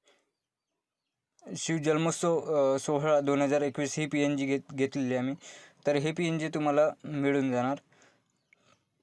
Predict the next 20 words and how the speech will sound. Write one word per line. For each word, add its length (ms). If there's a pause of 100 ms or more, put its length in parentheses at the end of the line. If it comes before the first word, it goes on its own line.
(1700)
तर 200
याची, 160
अ, 280
move 360
and 140
transformमध्ये 600
जाऊन 280 (440)
याची 160
साईज 420
थोडी 180
कमी 260
करून 220
घ्यायची 280
आहे. 100 (2750)
आणि 260
तुम्ही 180
तुमच्यानुसार 680 (360)
साईज 320
सेट 300
कराल. 300